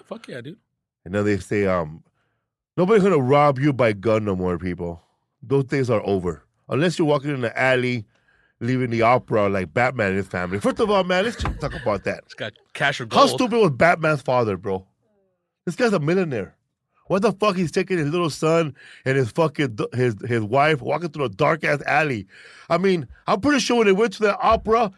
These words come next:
Speaker 2: they didn't come into that fucking alley, right?
Speaker 1: <laughs> You gotta start s-, the story somewhere, eh? <laughs>
Speaker 2: And then all of a sudden, they steal her pearls
Speaker 1: <laughs> Speaking
Speaker 2: and
Speaker 1: about
Speaker 2: shoot
Speaker 1: Pearl.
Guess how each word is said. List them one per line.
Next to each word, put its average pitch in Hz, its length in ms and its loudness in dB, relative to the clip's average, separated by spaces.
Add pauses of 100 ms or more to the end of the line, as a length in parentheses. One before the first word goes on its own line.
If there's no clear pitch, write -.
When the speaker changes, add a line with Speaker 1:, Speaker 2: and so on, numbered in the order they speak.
(120)
Speaker 2:
they - 120 4
didn't 240 340 2
come 240 200 6
into 240 220 0
that 190 180 4
fucking 190 300 0
alley, 220 260 2
right? 165 320 0 (280)
Speaker 1:
<laughs> - 120 -10 (1600)
You 120 80 -16
gotta 156 180 0
start 175 220 0
s-, - 80 -10 (100)
the 156 100 0
story 170 280 2
somewhere, 117 440 0
eh? 123 320 -6
<laughs> - 60 -10 (1000)
Speaker 2:
And 127 120 -6
then 190 80 4
all - 20 4
of 180 80 0
a 151 100 2
sudden, 185 380 2
they 160 80 2
steal 180 260 0
her 151 140 4
pearls - 800 -4
Speaker 1:
<laughs> 403 1000 2
Speaking - 280 -4
Speaker 2:
and 180 100 -2
Speaker 1:
about 185 160 2
Speaker 2:
shoot 254 160 2
Speaker 1:
Pearl. 214 140 4